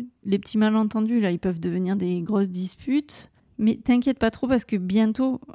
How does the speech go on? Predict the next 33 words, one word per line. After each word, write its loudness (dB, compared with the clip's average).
euh, 0
très -2
rapidement, 2
là, 2
si -6
tu -12
continues 2
à 4
être 0
dans 0
l'observation 0
et 2
pas 0
trop -4
dans 4
l'action, 2
le 2
quatre 0
septembre, 0
elle 0
redevient 0
directe. 0
C'est 2
un 4
bon 6
moment 4
pour -4
apprendre 2
à 2
grandir 4
dans 0
tes 0
relations, 2